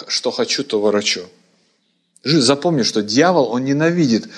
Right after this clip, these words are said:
он ненавидит тебя, он ненавидит твою семью, он ненавидит.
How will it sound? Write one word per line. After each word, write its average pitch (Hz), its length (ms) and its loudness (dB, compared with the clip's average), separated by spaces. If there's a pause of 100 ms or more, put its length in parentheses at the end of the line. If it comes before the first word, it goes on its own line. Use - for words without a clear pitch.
(220)
он 120 140 0
ненавидит 165 560 2
тебя, 113 380 4
он 107 100 2
ненавидит 143 500 2
твою 147 180 0
семью, 107 540 -2 (600)
он 117 160 -2
ненавидит. 165 760 2